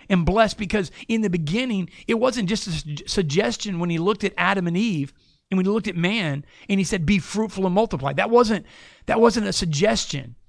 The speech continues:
That was a command. That was like he was speaking it into an existence. He was saying, "Hey, be fruitful, multiply." And we haven't stopped being fruitful and we haven't stopped multiplying yet. Yeah, we jacked it up in the garden.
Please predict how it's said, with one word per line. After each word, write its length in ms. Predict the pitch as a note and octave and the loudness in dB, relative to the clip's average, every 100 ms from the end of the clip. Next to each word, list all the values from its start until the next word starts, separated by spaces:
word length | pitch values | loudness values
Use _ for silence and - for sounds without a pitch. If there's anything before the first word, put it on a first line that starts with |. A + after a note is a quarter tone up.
| - - | -20 -4
That 180 | F#3+ A3+ | -2 0
was 120 | F3 | -2
a 60 | |
command. 400 | - F#3 F#3+ A3 | 0 2 2 0
That 140 | F3+ G#3+ | 0 2
was 160 | G#3 | 2
like 240 | F#3+ F#3 - - - | 2 -2 -4 -20 -6
he 160 | - B3 | 0 2
was 160 | G3 | 2
speaking 500 | - - B3+ B3 A3+ | -2 -2 -2 0 0
it 100 | F#3 | 0
into 220 | F#3 E3 | 0 0
an 100 | G3 | 0
existence. 540 | E3+ C3 A3 - D3+ B2+ | 0 0 -2 -2 -6 -2
He 100 | G#3 | 0
was 140 | G3 | 0
saying, 200 | G#3+ F#3+ | 0 2
"Hey, 200 | F#3 F3 - - | 2 0 -4 -2
be 140 | F#3+ G3+ | 2 2
fruitful, 800 | - - B3 B3+ - E3+ - _ _ _ _ | 0 0 0 0 0 0 0 _ _ _ _
multiply." 800 | F3 G3 A#3+ A#3+ G3 E3 C#3+ - _ - - | 4 6 6 4 4 2 0 -4 _ -14 0
And 160 | G#3+ A3+ | 0 4
we 140 | A3 | 4
haven't 240 | A3+ A3+ - | 4 2 -4
stopped 340 | - A3+ D#3+ | -6 -6 -2
being 220 | G3 F#3 | 0 0
fruitful 680 | - - B3 A3+ - E3+ D3+ - | -2 -4 -4 0 0 0 -2 -6
and 80 | F#3+ | -2
we 60 | F#3+ | 0
haven't 200 | G#3+ F#3 | -2 -4
stopped 360 | - A3 - | -6 -6 -2
multiplying 840 | F3+ F#3 A3 G#3 E3 E3 D3 C#3 C3 - - | 0 2 2 0 0 0 -2 -6 -10 -16 -4
yet. 400 | G3 G#3+ - - - - | -2 -2 -6 -18 -14 -2
Yeah, 160 | A3+ | 0
we 140 | A#3+ E3+ | 2 2
jacked 420 | C#3 F#3+ E3+ - | 2 2 2 -2
it 80 | E3+ | -4
up 140 | D#3 | -4
in 80 | D3 | -4
the 80 | C#3 | -2
garden. 400 | C#3 B2+ A#2 | -2 -2 -8